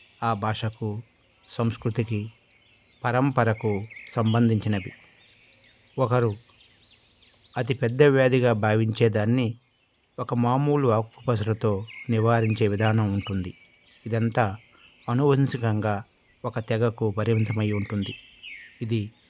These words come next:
తరతరాలుగా కొనసాగుతుంది. ఇటువంటి ఎన్నో వైవిధ్యమైన విధానాలు,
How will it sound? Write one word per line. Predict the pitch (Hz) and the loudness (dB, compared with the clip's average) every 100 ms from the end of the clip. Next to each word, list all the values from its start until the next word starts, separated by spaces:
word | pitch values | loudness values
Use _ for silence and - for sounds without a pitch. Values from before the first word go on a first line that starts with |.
| _ _ _ _ 120 | _ _ _ _ -6
తరతరాలుగా | 117 113 117 120 127 120 110 98 - - - | -4 -2 0 2 4 2 2 -2 -10 -20 -6
కొనసాగుతుంది. | 110 110 110 104 101 98 95 - - - - _ - _ _ _ - _ _ _ _ 139 | -4 -2 -2 -2 -4 -6 -6 -12 -20 -20 -20 _ -20 _ _ _ -20 _ _ _ _ 0
ఇటువంటి | 139 143 135 | 4 4 6
ఎన్నో | 127 131 147 147 | 6 6 6 6
వైవిధ్యమైన | 120 127 139 123 123 120 113 | 4 4 2 4 4 4 2
విధానాలు, | 104 110 107 107 104 101 | 2 2 2 0 -2 -6